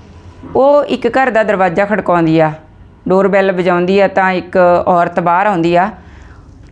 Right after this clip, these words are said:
ਤਾਂ ਰਜਨੀ ਉਸ ਔਰਤ ਨੂੰ ਕਹਿੰਦੀ ਆ ਕਿ "ਦੀਦੀ, ਜੇ ਤੁਸੀਂ ਕੋਈ ਕੰਮ ਵਾਲੀ ਰੱਖਣੀ ਆ ਤਾਂ ਮੈਨੂੰ ਰੱਖ ਲਓ, ਮੈਨੂੰ ਕੰਮ ਦੀ ਤਲਾਸ਼ ਆ।" ਉਹ ਕਹਿੰਦੀ, "ਨਹੀਂ, ਸਾਡੇ ਤਾਂ ਕੰਮ ਵਾਲੀ ਲੱਗੀ ਹੋਈ ਆ।" ਇਹ ਕਹਿ ਕੇ ਉਹ ਦਰਵਾਜ਼ਾ ਬੰਦ ਕਰ ਲੈਂਦੀ ਆ।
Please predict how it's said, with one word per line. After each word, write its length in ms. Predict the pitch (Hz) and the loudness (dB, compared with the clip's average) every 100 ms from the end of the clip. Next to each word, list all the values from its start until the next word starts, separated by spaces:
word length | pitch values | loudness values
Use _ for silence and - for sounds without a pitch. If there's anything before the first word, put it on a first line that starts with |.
| - | -4
ਤਾਂ 120 | 277 | 0
ਰਜਨੀ 300 | 269 240 254 | 0 0 0
ਉਸ 200 | 247 233 | 0 0
ਔਰਤ 260 | 240 208 214 | 0 0 -2
ਨੂੰ 140 | 220 | -2
ਕਹਿੰਦੀ 360 | 208 202 226 240 | -2 -2 0 0
ਆ 40 | |
ਕਿ 160 | 233 220 | 0 -2
"ਦੀਦੀ, 580 | 196 190 208 254 226 - - - | 0 0 0 0 -4 -12 -10 -2
ਜੇ 180 | 208 | -2
ਤੁਸੀਂ 560 | 214 208 214 208 202 196 | -2 -4 -2 0 0 -2
ਕੋਈ 140 | 208 | -2
ਕੰਮ 360 | 202 196 190 190 | -2 -2 -2 -2
ਵਾਲੀ 220 | 190 190 | 0 0
ਰੱਖਣੀ 420 | 214 226 214 190 | -2 -2 -2 0
ਆ 180 | 180 175 170 - - | 2 0 -4 -8 -2
ਤਾਂ 100 | 202 | -2
ਮੈਨੂੰ 260 | 196 196 | 0 0
ਰੱਖ 220 | 214 226 214 | -2 -2 -2
ਲਓ, 200 | 233 302 - - - - | -2 -4 -18 -20 -10 -2
ਮੈਨੂੰ 160 | 247 254 | -2 0
ਕੰਮ 240 | 233 226 | -2 0
ਦੀ 120 | 220 | -2
ਤਲਾਸ਼ 440 | 190 208 185 185 180 | 0 0 0 0 -2
ਆ।" 140 | 147 - - _ - - - - | -4 -8 -20 _ -20 -20 -8 -4
ਉਹ 120 | 247 | 0
ਕਹਿੰਦੀ, 280 | 277 269 285 | 0 2 2
"ਨਹੀਂ, 440 | 226 214 233 202 - - | 0 0 -2 -4 -10 -18
ਸਾਡੇ 280 | - 214 208 | -4 -2 0
ਤਾਂ 140 | 214 | -2
ਕੰਮ 240 | 214 196 196 | -2 -4 -2
ਵਾਲੀ 160 | 196 | 0
ਲੱਗੀ 320 | 190 175 160 180 | 0 0 -2 0
ਹੋਈ 240 | 185 180 | 0 0
ਆ।" 100 | 147 143 - - - | 0 -4 -20 -20 -4
ਇਹ 140 | 190 214 | -2 0
ਕਹਿ 180 | 220 | -2
ਕੇ 140 | 202 233 | 0 -2
ਉਹ 60 | |
ਦਰਵਾਜ਼ਾ 540 | 226 214 180 170 180 175 | 0 0 0 0 0 0
ਬੰਦ 240 | 170 170 | 0 0
ਕਰ 200 | 175 175 | 0 0
ਲੈਂਦੀ 340 | 165 165 165 | 0 0 2
ਆ। 140 | 170 | 2